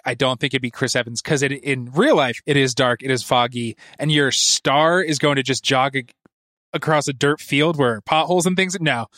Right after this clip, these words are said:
I think it's, it's a stunt actor that whole time for sure.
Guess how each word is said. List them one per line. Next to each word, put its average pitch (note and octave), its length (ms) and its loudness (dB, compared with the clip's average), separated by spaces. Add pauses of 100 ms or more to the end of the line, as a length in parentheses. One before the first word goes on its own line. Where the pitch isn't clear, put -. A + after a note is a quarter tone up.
(180)
I D3 100 0
think D#3 200 0
it's, D3+ 180 -2
it's D3+ 300 0
a D3 220 0 (180)
stunt E3 340 2
actor D3+ 260 0
that C3+ 160 0
whole A#2 220 0
time G#2+ 220 -4
for A#2 140 -4
sure. G2+ 380 -6